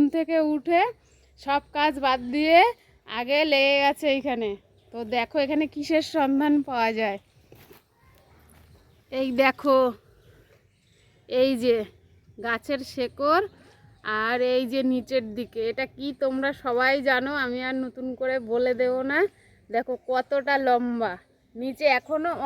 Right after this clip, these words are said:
অনেক বাকি, ঠিক আছে? এখনো অনেক বাকি। এই দেখো, যত নিচের দিকে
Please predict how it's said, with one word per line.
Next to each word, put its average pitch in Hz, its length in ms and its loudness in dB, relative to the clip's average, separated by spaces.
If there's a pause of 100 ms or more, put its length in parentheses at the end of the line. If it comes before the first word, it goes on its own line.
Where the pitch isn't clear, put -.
অনেক 311 260 0 (160)
বাকি, 247 260 2 (100)
ঠিক 302 220 -10
আছে? 302 200 -6 (600)
এখনো 269 380 -6 (160)
অনেক 269 220 -4 (140)
বাকি। 277 280 -2 (160)
এই 226 160 -4
দেখো, 196 300 -8 (1160)
যত 269 300 0 (140)
নিচের 294 320 -2
দিকে 320 180 -6